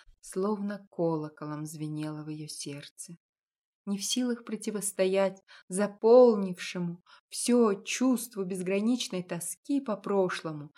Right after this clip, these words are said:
и желанию вновь увидеть то самое место, где она когда-то девочкой играла со своей младшей сестрёнкой,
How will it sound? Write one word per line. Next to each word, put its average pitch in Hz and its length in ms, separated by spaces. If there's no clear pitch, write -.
и 220 120
желанию 208 680
вновь 220 460
увидеть 202 520
то 196 100
самое 220 440
место, 208 680
где 185 220
она 214 160
когда-то 220 420
девочкой 196 720
играла 202 420
со 196 140
своей 190 240
младшей 202 440
сестрёнкой, 214 880